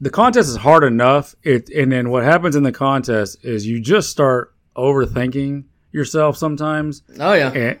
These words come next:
Speaker 1: and it's, and it's definitely gets that way when, you know, and it's just like anything else when you're on a,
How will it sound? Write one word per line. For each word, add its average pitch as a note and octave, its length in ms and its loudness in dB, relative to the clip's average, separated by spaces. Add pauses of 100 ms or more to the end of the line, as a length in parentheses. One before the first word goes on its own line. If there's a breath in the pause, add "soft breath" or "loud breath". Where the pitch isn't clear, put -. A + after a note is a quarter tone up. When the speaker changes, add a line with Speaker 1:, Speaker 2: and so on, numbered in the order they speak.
(100)
Speaker 1:
and B2 140 -2
it's, A#2+ 180 -4
and C3+ 200 -2
it's A#2 160 -4
definitely E3+ 500 4
gets C#3 220 4
that C#3 220 2
way C3 260 2
when, A#2+ 460 -4 (460)
you A#2 140 -4
know, G2+ 200 -2
and C#3 140 -4
it's D3+ 160 -2
just D#3+ 160 -2
like C3+ 140 4
anything B2+ 320 0
else A#2+ 260 2
when A2 120 -4
you're A2+ 180 -2
on B2+ 180 0
a, A2 200 0